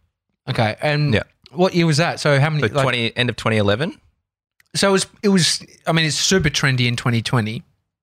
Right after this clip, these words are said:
Speaker 2: Yeah,
Speaker 1: It's like
Speaker 2: it's changed a lot, actually, even since I was there. I'm like,
Speaker 1: Yeah,
Speaker 2: yeah,
Speaker 1: so did you
Speaker 2: I
Speaker 1: come
Speaker 2: can't
Speaker 1: into
Speaker 2: really
Speaker 1: the
Speaker 2: call myself, like, a local, but
Speaker 1: But did you go in at a time where it was, it was, like,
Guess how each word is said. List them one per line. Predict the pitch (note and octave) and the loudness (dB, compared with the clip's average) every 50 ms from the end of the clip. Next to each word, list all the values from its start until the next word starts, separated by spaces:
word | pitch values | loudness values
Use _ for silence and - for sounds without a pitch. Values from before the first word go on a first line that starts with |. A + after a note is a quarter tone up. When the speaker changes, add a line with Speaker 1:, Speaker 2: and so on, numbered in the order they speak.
| _ _ _ | _ _ _
Speaker 2:
Yeah, | - A2+ A#2 A2+ | -2 0 0 0
Speaker 1:
It's | G#2+ - - | 0 0 0
like | C3 B2+ A#2 - | -2 -2 -2 -4
Speaker 2:
it's | B2+ A2+ - - | -4 -4 -4 -4
changed | - - B2+ C3 C#3+ C3 - | -2 -2 -2 -2 -2 -2 -2
a | G#2+ | 0
lot, | G2 G#2 A#2 - | 2 0 0 0
actually, | - - - G2 F2+ F#2+ - - _ _ _ - | -2 -6 -6 -6 -6 -6 -8 -14 _ _ _ -2
even | G#2+ G2+ G2+ G2 | -2 -2 -2 -4
since | F#2 - G#2 E2+ D2 G2+ | -2 -4 -4 -2 -2 -2
I | F#2 | -2
was | G2+ G#2+ G2+ | -2 -4 -6
there. | G2+ F2 E2+ F#2+ - | -6 -6 -6 -6 -6
I'm | - G2 - | -6 -6 -4
like, | - G2 F#2+ F#2 - - _ _ _ _ _ _ _ _ _ _ _ _ _ - | -4 -4 -4 -4 -6 -14 _ _ _ _ _ _ _ _ _ _ _ _ _ -2
Speaker 1:
Yeah, | E3+ D#3 | 0 0
Speaker 2:
yeah, | - - | 2 2
Speaker 1:
so | F3 | 2
did | D#3 D#3+ D#3 D3+ | 0 0 0 0
you | - | -2
Speaker 2:
I | - A#2+ | -2 0
Speaker 1:
come | - D#3+ | -2 -2
Speaker 2:
can't | D#3+ D#3+ | 0 0
Speaker 1:
into | D#3 - C#3+ | 0 0 0
Speaker 2:
really | C3 | 0
Speaker 1:
the | B2+ C3+ | 0 0
Speaker 2:
call | A2+ G2+ | 0 0
myself, | G2+ G2 - - F2+ F2+ - | 0 -2 -2 -2 -4 -2 -2
like, | F#2 F2+ - | -4 -4 -4
a | F#2 | -4
local, | F#2 F#2 F2 F2 - - F2 F2 - | -2 -2 -2 -2 -2 -4 -8 -10 -6
but | - D#2+ D2+ - _ _ _ _ _ _ - C#3+ - - D3 | -6 -8 -8 -8 _ _ _ _ _ _ -18 -16 -12 -8 -4
Speaker 1:
But | C3+ D3+ C#3 | -2 -2 0
did | D3 D3 | 0 0
you | D3+ E3 E3 | 0 0 0
go | C3+ D3+ C#3 C#3 C#3 | 0 0 0 2 2
in | C3 C3 | 2 0
at | B2+ A#2 | 0 -2
a | A2+ | -2
time | - - B2+ B2 B2 B2 | -2 0 0 0 0 0
where | B2 A#2+ A#2+ | 0 -2 -2
it | A2+ | -2
was, | A2 A#2 A#2 G#2+ A2 - - _ _ _ _ _ - | -4 -4 -4 -4 -6 -10 -14 _ _ _ _ _ -6
it | C#3 B2+ | -4 -2
was, | B2 A#2+ A2+ | -2 0 0
like, | A#2 A2+ A2 - - - | 0 0 0 -2 -6 -20